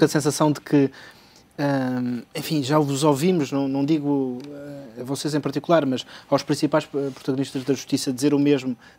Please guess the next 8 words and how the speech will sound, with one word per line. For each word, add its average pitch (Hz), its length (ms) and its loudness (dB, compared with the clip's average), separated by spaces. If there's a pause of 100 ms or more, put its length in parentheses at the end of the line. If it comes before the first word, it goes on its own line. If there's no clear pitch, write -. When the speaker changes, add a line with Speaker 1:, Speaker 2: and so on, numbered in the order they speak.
Speaker 2:
demasiadas 143 540 4
vezes 135 240 2
sem 131 180 -4
resultados, 127 600 -6 (340)
para 135 120 0
que 147 140 4
agora 143 260 6
acreditemos 135 680 2